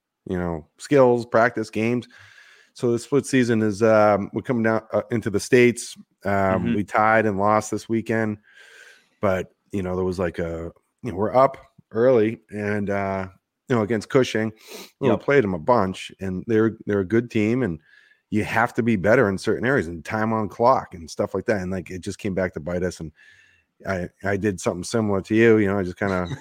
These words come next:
Speaker 2: <laughs>
Speaker 1: had to get some stuff off my chest. And, you know, it's really just individual awareness of what's going on in the game, especially,
Speaker 2: Right.
Speaker 1: like, when g-, games get tight, you're playing against good competition, you have to be that much better.
Speaker 2: Yeah.
Speaker 1: So,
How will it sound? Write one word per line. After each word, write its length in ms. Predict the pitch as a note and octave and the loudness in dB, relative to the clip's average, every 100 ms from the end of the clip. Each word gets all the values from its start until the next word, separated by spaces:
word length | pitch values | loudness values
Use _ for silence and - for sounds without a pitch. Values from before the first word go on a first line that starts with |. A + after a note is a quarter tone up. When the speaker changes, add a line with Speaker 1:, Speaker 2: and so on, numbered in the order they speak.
| - D3+ | -6 -6
Speaker 2:
<laughs> 380 | _ D3 - - | _ -14 -14 -2
Speaker 1:
had 160 | A#2 A2+ | 0 2
to 200 | G#2+ F2+ - _ - G#2+ | 0 -2 -10 _ -20 -2
get 240 | A#2 F#2 | -2 0
some 180 | - A2 | -6 -6
stuff 300 | - B2 C3 | 0 2 4
off 180 | A#2+ B2 | 4 4
my 140 | A#2 | 0
chest. 440 | A2 C#3 C3 - | 4 6 6 4
And, 220 | A2+ G2+ - _ _ _ _ _ | -2 -2 -6 _ _ _ _ _
you 80 | G#3+ | 2
know, 120 | C#3+ | 4
it's 120 | A2+ | 4
really 280 | C#3+ G3+ D#3+ | 4 4 4
just 300 | A#2 G2+ - _ _ _ _ _ | 4 2 0 _ _ _ _ _
individual 1000 | D3+ F#3+ E3+ D3 C3+ C3 B2 A2+ G#2 - _ _ _ _ - | 2 4 4 4 4 4 6 6 4 -4 _ _ _ _ -4
awareness 640 | G#2 A2+ F3 F#2 F#2+ - G2 - | 2 4 4 2 -6 -8 -12 -6
of 300 | G#2 F2+ G2+ | -4 -4 -2
what's 220 | A#2+ A#2+ | -2 0
going 260 | C#3 G#2 B2 | 0 2 0
on 140 | G#2+ | -2
in 80 | F#2 | -4
the 60 | |
game, 440 | E2 C3+ G#2+ D#2 E2+ _ - | -2 0 0 -4 -16 _ -14
especially, 380 | G2+ - - | -8 -6 -2
Speaker 2:
Right. 140 | - C#3+ | 0 0
Speaker 1:
like, 80 | A#2+ | 0
when 200 | A2 G2+ | -2 -4
g-, 80 | |
games 300 | A2+ A#2+ A2+ | -6 -6 -4
get 140 | G2 F#2 | -4 0
tight, 140 | C#3 | 2
you're 80 | D3 | 2
playing 260 | - G#2 G#2 | -2 -4 -4
against 220 | G2+ - | -4 -2
good 140 | A#2 | -2
competition, 580 | G#2+ G#2 G2 C#3+ C#3+ B2 - - - | -2 -4 -2 -4 -2 -6 -8 -20 -6
you 100 | A#2+ | -2
have 260 | A#2 C#3 D#3 | 2 2 0
to 60 | C#3 | 0
be 100 | G#2 | 2
that 180 | G#2+ | 2
much 220 | G2+ G#2 - | 0 -4 0
better. 300 | D3 - - _ _ _ _ _ | 0 0 -8 _ _ _ _ _
Speaker 2:
Yeah. 60 | |
Speaker 1:
So, 460 | F#2+ A2 G2 F2 F2 | 4 6 6 2 -6